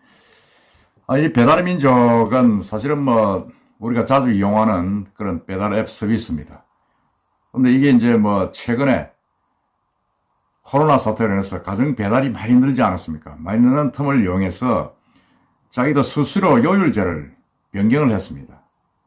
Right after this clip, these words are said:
뭐 겉으로는 뭐 내린다고 이야기를 했는데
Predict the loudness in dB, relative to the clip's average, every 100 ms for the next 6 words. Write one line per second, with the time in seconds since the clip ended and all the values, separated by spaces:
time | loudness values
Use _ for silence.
0 | _ _ _ -8 -4 -2 0 4 4 4
1 | 4 2 0 -2 -4 -12 _ -4 -2 2
2 | 2 0 -4 -4 -4 -4 -6 -6 -4 -4
3 | -4